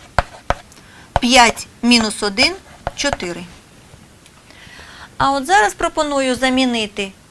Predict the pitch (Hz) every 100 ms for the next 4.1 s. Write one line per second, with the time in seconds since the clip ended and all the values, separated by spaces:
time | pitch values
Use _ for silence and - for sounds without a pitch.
0 | - 247 240 233 208 233 220 214 202 185
1 | 190 262 - - - - 302 - 185 175
2 | 175 180 214 349 359 320 - 269 247 -
3 | - - - 202 233 247 269 - 302 -
4 | 330